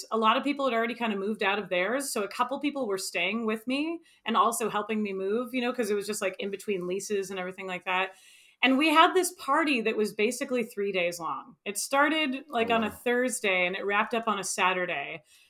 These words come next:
Speaker 1: And everyone stayed there most of the time. Like, I remember
Speaker 2: Oh,
Speaker 1: at one
Speaker 2: man.
Speaker 1: point in time, I, I, like, took a picture of my bed that had, like, six people in it, right? You know, and they were all just, like, passed out sleeping.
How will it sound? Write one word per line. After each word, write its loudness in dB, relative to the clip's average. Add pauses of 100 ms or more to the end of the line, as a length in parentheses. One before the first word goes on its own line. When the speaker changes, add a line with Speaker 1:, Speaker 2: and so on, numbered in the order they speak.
(120)
Speaker 1:
And 4
everyone 2
stayed -2
there 2
most -4
of -2
the -14
time. -2
Like, 0
I 0
remember 2
Speaker 2:
Oh, 0
Speaker 1:
at -4
one 2
Speaker 2:
man. -2
Speaker 1:
point 0
in 0
time, 2
I, 2
I, -4
like, 0
took 0
a 0
picture 0
of -2
my 2
bed 0
that -2
had, -6
like, -4
six -6
people -2
in -4
it, -2 (280)
right? 4
You -2
know, 4
and 2
they 0
were 0
all 4
just, -2
like, -2
passed 0
out -2
sleeping. -2